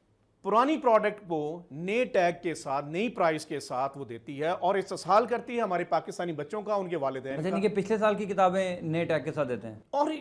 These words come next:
Speaker 1: दीदा दिलेरी आप ये देखें कि फुल पेज उसका एडवर्टाइज वो करते हैं और उसमें क्लियरली वो देते हैं कि अब से नई हम उनकी बुक्स की जो प्राइसिंग ये है, जबकि बुक पुरानी है, मार्केट के अंदर अवेलेबल है,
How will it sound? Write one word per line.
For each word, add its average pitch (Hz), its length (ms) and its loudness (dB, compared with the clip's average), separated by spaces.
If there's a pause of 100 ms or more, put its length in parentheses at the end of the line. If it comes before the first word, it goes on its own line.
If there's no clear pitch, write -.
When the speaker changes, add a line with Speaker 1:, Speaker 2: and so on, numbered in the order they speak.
Speaker 1:
दीदा 190 380 0
दिलेरी 240 420 2
आप 254 160 8
ये 220 160 0
देखें 233 360 -4
कि 302 80 -4
फुल 262 340 -6
पेज 240 520 -8
उसका 220 580 0
एडवर्टाइज 202 540 2
वो 247 100 0
करते 143 340 -8
हैं 107 160 -18 (180)
और 233 140 2
उसमें 262 540 -4
क्लियरली 294 460 0
वो 240 160 4
देते 190 340 -2
हैं 233 180 -4
कि 254 240 -6
अब 233 220 0
से 240 220 -4
नई 208 420 -4
हम 226 140 -6
उनकी 214 280 -10
बुक्स 175 260 -8
की 202 100 -14
जो 196 80 -4
प्राइसिंग 165 460 -6
ये 185 100 -2
है, 233 180 -6
जबकि 202 260 -8
बुक 214 340 -6
पुरानी 170 340 -2
है, 139 60 -10
मार्केट 175 420 -4
के 269 80 -6
अंदर 262 180 -4
अवेलेबल 247 460 -4
है, 123 80 -12